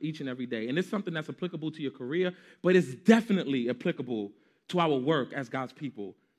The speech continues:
Here's the principle. You'll be amazed at how much you can get accomplished if you don't care who gets the credit.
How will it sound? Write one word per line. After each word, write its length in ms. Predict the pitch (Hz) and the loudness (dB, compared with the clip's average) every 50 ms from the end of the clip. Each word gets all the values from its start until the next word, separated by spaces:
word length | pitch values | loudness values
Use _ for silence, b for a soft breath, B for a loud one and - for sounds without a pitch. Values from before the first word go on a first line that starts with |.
| _ _ _ _ _ _ _ _ _ | _ _ _ _ _ _ _ _ _
Here's 180 | - 240 240 | 4 4 4
the 60 | 185 190 | 4 2
principle. 500 | 123 - 151 127 - 113 110 104 - - _ _ _ _ _ _ _ _ _ | -2 -2 -4 -4 -6 -8 -10 -12 -14 -14 _ _ _ _ _ _ _ _ _
You'll 240 | 156 175 262 330 285 | 8 10 10 12 10
be 140 | 208 202 | 10 8
amazed 1040 | 160 139 135 143 143 156 170 190 190 180 165 143 123 104 98 98 92 - - - _ _ _ _ _ _ _ - | 8 8 6 4 2 4 4 6 6 4 2 2 0 -2 -6 -10 -14 -16 -20 -20 _ _ _ _ _ _ _ 0
at 120 | 165 156 | 2 2
how 200 | 147 156 185 196 | 2 2 2 2
much 460 | 180 175 170 185 220 247 247 - - 185 | 4 4 4 4 4 4 2 -2 -6 -4
you 260 | 160 165 220 269 254 | 6 10 10 10 10
can 160 | 262 247 226 | 8 6 4
get 160 | 185 226 220 | 6 6 6
accomplished 680 | 226 226 220 185 165 156 139 120 120 113 104 - - - _ b b b | 6 4 0 -2 -2 -2 -2 -4 -6 -8 -8 -8 -12 -18 _ b b b
if 140 | b 156 - | b -2 -2
you 60 | 147 | -2
don't 240 | 131 156 160 160 156 | 0 0 0 0 0
care 160 | - 170 147 | -2 0 0
who 100 | 139 131 | 0 -2
gets 140 | 120 131 120 | -4 -6 -8
the 80 | - 113 | -8 -10
credit. 340 | - - 98 - 92 - | -12 -12 -12 -12 -14 -16